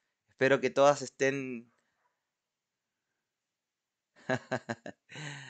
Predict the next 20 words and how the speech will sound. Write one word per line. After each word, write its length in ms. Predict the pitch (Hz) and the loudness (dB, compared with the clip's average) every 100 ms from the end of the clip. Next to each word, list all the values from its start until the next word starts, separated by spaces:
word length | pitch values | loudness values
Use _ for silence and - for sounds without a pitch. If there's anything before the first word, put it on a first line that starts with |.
| - _ _ _ _ _ | -20 _ _ _ _ _
¿Ya? 420 | - 90 104 147 - _ _ - | -8 0 2 0 -4 _ _ -10
Estamos 320 | 101 139 151 | 2 4 6
formando 340 | 156 143 160 | 4 4 6
oraciones 720 | 156 147 - 156 160 165 - - | 8 6 6 2 2 0 -4 -2
en 160 | 139 127 | -2 2
coreano 640 | 135 143 143 156 170 - _ - | 2 6 6 4 -4 -8 _ -6
en 140 | 131 | -4
el 80 | 127 | -2
canal 260 | 131 127 135 | 0 -2 -2
de 100 | 135 | -4
YouTube, 380 | 127 117 135 - _ _ _ _ 80 | -8 -6 -8 -8 _ _ _ _ -10
¿ya? 340 | 85 107 185 _ _ _ _ _ _ _ _ _ _ _ _ | -6 -6 -6 _ _ _ _ _ _ _ _ _ _ _ _
Ahí 340 | - 175 208 | 8 8 6
nuestra 320 | 180 165 165 156 | 0 0 0 0
primera 380 | 156 165 185 | 2 6 6
participante, 920 | 170 147 - - 127 151 143 117 - 82 | 6 2 0 -10 -2 2 2 0 -10 -4
Pamela, 560 | 101 113 135 98 - - | -2 -2 -2 -4 -8 -12
dice, 460 | 107 - 104 82 - | -10 -6 -6 -6 0
"학교에 520 | 147 - - 202 196 | 2 2 2 4 4
갔어?" 720 | - 107 - - 101 131 240 | 4 0 -2 -4 0 0 -2